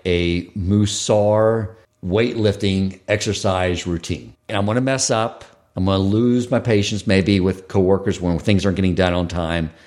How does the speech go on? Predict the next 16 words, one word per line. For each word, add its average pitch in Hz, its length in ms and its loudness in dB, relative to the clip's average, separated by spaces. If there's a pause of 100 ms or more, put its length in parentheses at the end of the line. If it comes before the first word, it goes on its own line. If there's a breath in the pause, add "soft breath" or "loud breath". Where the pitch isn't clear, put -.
(200 loud breath)
but 87 80 -2
I'm 87 80 0
gonna 92 120 0
get 85 160 0
better 76 220 -4
at 60 140 -10
it. - 120 -14 (260)
I'm 92 160 -2
just 85 120 -6
gonna 95 180 2
learn 101 200 2
how 90 240 0
to 87 440 -2 (220 loud breath)
be 117 100 4
more 107 180 4
patient 85 600 -6